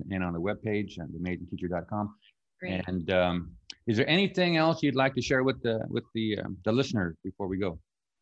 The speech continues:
Speaker 2: Well, I always like to tell the members of my Transform Teacher community, if nobody else tells you today, you rock. <laughs>
Speaker 1: Love that. Love that. Um,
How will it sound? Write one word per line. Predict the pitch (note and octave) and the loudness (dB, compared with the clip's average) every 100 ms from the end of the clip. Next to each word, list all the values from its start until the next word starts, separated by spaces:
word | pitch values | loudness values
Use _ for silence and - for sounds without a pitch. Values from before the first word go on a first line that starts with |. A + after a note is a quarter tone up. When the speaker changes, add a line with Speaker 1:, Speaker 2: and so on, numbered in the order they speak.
| - - - - _ _ - | -20 -20 -20 -20 _ _ 2
Speaker 2:
Well, | G#3+ | 6
I | G3+ G#3+ | 8 8
always | G#3+ G#3 | 6 6
like | F#3+ F3+ | 4 2
to | F#3 | 0
tell | F3+ - D#3 D#3 C#3 - | -2 0 2 2 0 -6
the | F3+ | -2
members | F#3+ F#3+ F3 E3 | 2 4 4 4
of | E3+ | 2
my | E3 D#3 | 2 0
Transform | - G3+ G#3+ G#3+ G3+ | 2 2 2 0 0
Teacher | G#3 G3+ F3 | 0 0 0
community, | - F3 D#3 D3+ - | 0 0 0 0 -2
if | D#3+ | -2
nobody | F#3 G#3 G#3+ A#3+ | 2 4 6 6
else | A3 A3 | 4 2
tells | - G#3 F#3+ | 2 2 2
you | G3 | 0
today, | F#3 D#3+ C#3+ D3 D3 | 0 2 2 0 -2
you | F3+ | 0
rock. | D#3+ C#3 - - - | 0 0 -4 -14 -18
<laughs> | - - A#3 B3+ B3+ C#4 C4 A#2 | -18 -8 -4 2 4 4 2 2
Speaker 1:
Love | B2 B2+ G2+ | 4 4 4
that. | F2+ E2 - | 2 2 0
Love | F#2+ G2+ F2 | -4 -2 -4
that. | D#2 C#2+ - A3+ - - - - _ | -6 -8 -14 -18 -18 -20 -20 -20 _
Um, | A#2 A2+ A2+ G#2 G2+ | 4 6 6 2 -2